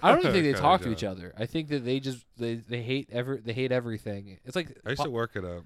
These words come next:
Speaker 2: Target and do that, stock shelves from, like,
Speaker 1: At
Speaker 2: four in the morning till twelve, and it was, yeah, it was a lot of just, like, brain dead.
Speaker 1: Yeah.
Speaker 2: Sad people didn't wanna be there. I actually had one guy I went to high school with that we were kinda friends and hanging out, but yeah.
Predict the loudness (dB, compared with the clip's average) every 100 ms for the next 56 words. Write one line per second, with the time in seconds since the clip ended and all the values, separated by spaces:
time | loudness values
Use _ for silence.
0 | _ -10 -4 -4 -6 -10 -12 -12 -10 -12
1 | -14 -16 -12 -12 -12 -14 -12 -14 -16 -16
2 | -16 -12 -12 -10 -12 -10 -10 -10 -12 -16
3 | -18 -14 -14 -14 -18 -18 -20 -18 -16 -16
4 | -14 -16 -16 -18 -20 -18 -20 -18 -18 -18
5 | -18 -16 -16 -18 -20 _ -20 -8 -4 -4
6 | -8 _ -18 -12 -12 -10 -10 -8 -8 -10
7 | -8 -8 -8 -8 -6 -6 -6 -8 -8 -8
8 | -8 -10 -10 -12 -16 -16 -14 -16 -16 _
9 | _ _ -12 -12 -10 -14 -12 -14 -14 -14
10 | -16 -14 -14 -14 -14 -16 -18 -16 -16 -16
11 | _ _ _ _ _ _ _ _ _ -16
12 | -14 -14